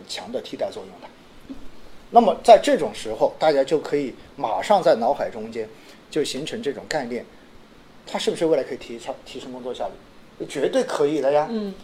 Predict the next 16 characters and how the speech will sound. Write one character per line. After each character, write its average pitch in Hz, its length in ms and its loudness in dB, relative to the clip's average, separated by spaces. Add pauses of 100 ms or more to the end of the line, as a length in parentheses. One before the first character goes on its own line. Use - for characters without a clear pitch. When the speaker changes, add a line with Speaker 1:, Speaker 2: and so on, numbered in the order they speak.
Speaker 1:
如 147 260 6
果 160 180 6
你 139 100 -2
没 127 140 2
有 202 120 8
创 185 220 4
新， 180 220 2
你 143 120 0
仅 190 320 -2
仅 180 220 0
只 107 220 -8
是 175 200 4
做 165 240 8
的 123 100 0
一 165 180 0
种 123 140 -4